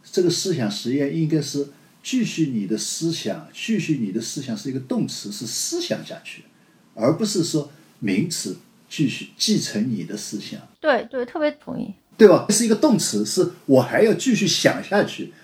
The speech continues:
Speaker 1: 按照你那个想法，我要继续想下去，而这个想下去是不断有新的想法，而有新的思想出来。但是呢，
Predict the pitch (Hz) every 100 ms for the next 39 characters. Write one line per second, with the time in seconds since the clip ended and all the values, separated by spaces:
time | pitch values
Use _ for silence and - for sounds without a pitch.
0 | - 196 185 185 143 98 175 208 - -
1 | 156 156 131 101 214 - 175 156 - -
2 | - 160 123 - - - - 175 262 254
3 | - 104 95 127 143 131 131 151 202 180
4 | 101 101 - 208 220 165 - 82 - -
5 | - _ - 131 147 123 120 - 220 208
6 | 107 - - - 156 - - - _ _
7 | _ - - 156 131 - _ _ _ _
8 | _ _ - 160 165 156 131